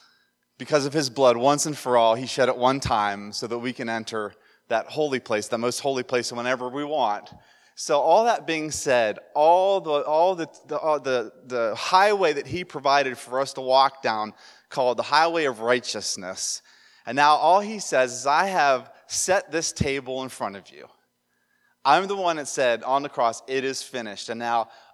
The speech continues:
all of this stuff is ac-, accessible to you. And there's a table set, not only just when things are going great, but the table's actually set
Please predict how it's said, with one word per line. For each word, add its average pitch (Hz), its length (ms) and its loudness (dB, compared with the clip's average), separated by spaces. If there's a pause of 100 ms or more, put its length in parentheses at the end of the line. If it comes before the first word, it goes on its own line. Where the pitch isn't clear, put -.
(100)
all 180 260 6
of 208 100 0
this 196 140 0
stuff 135 500 0
is 120 300 -6 (800)
ac-, 147 420 -2
accessible 143 540 0
to - 200 -4
you. 151 600 -4 (360)
And 135 140 -8
there's 139 160 -4
a 131 80 -6
table 190 460 -4
set, 131 340 -2
not 185 200 2
only 196 200 -4
just 131 460 -4 (500)
when 131 120 -14
things 151 220 -8
are 127 80 -8
going 143 420 -4
great, 117 380 -6
but 131 180 -10
the - 60 -20
table's 170 380 -2
actually 139 320 0
set - 560 -2